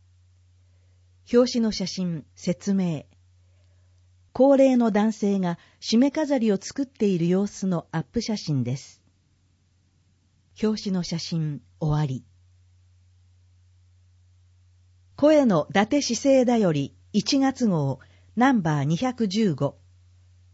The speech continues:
目次。二千二十四年頭のご挨拶、二ページ。特集、多様な生き方を尊重、自分らしく暮らせる街へ、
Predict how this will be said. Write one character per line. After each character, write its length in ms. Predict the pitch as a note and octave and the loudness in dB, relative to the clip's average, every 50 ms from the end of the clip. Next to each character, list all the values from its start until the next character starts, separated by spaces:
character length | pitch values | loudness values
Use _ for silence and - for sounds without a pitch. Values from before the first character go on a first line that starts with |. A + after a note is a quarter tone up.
| _ - | _ 2
目 380 | F#3+ G#3 G3+ - - B3 A#3+ | 4 4 4 4 2 2 2
次。 260 | F3+ F#3 G3 F3 - - _ _ _ _ _ _ _ _ _ _ _ _ _ _ _ _ _ _ _ _ _ - - | 2 -2 -8 -10 -10 -14 _ _ _ _ _ _ _ _ _ _ _ _ _ _ _ _ _ _ _ _ _ -2 0
二 80 | G3+ | 0
千 260 | - - D4+ C#4+ B3+ | 0 2 2 2 4
二 160 | B3 C4 C#4+ B3 | 4 4 4 2
十 240 | G3+ G3+ F3 D#3 | 2 0 0 0
四 340 | D#3 D3+ D#3+ D#3 D3+ C#3 C3 - _ - | 0 0 0 0 0 -2 -6 -8 _ 2
年 220 | G3 A#3 C4+ D4 | 4 4 4 4
頭 240 | C#4 - C#4+ C#4 B3+ | 2 2 2 4 4
の 140 | B3 A#3+ A3 | 4 4 4
ご 160 | F#3+ A3 A3+ | 4 4 4
挨 100 | A#3 A3+ | 4 2
拶、 460 | A3 - - C#3+ C3+ - - C3 G2+ - _ _ _ _ - | 0 -2 -2 -4 -4 -4 -8 -12 -12 -12 _ _ _ _ 0
二 140 | F#3 G#3 G#3 | 2 2 2
ペ 260 | G#3+ B3+ B3+ A#3+ F#3+ | 4 2 2 4 2
ー 20 | |
ジ。 240 | D3 C3 - - _ _ _ _ _ _ _ _ _ _ _ _ _ _ - | 0 -2 -8 -14 _ _ _ _ _ _ _ _ _ _ _ _ _ _ 0
特 240 | - A3 A3 - - | 0 0 0 0 -8
集、 440 | - - B3+ C4 B3+ A#3 F#3 - - _ - - _ - _ - | -6 -4 -2 0 0 0 -2 -4 -8 _ -20 -20 _ -16 _ 0
多 100 | A3 A#3 | 2 4
様 260 | B3+ C#4 D4 D4 D4 | 4 4 4 2 2
な 160 | C4+ C#4 B3 | 2 2 2
生 120 | - A3+ | 0 -2
き 100 | G#3 - | -4 -4
方 320 | - - C#4 C#4 - F#3+ D#3 | -2 -4 -2 -2 0 -2 0
を 80 | C#3+ | 0
尊 300 | C3+ - E3+ E3+ E3+ E3 - | -2 0 0 0 0 -2 -4
重、 380 | - F3+ E3 D#3 D3 C#3 B2+ - _ _ _ _ _ _ _ - | -4 -2 -2 0 -2 -2 -4 -8 _ _ _ _ _ _ _ -4
自 120 | - A3 A3 | 0 0 0
分 240 | A3 C#4+ D4+ D4 | 2 0 0 0
ら 120 | C#4+ D4 D4+ | 0 -2 -2
し 120 | - - | -4 -6
く 120 | - F#3 E3 | -6 -6 -2
暮 120 | - G#3 | 0 0
ら 100 | G#3+ A#3 | 0 0
せ 140 | A3 - A#3 | 0 -2 -2
る 120 | G#3 G#3+ G3+ | 0 0 0
街 380 | F#3+ F#3 G3 - - G3+ F#3 | 0 -2 -4 -4 -4 -2 -2
へ、 160 | D3+ C#3 - | -2 -2 -4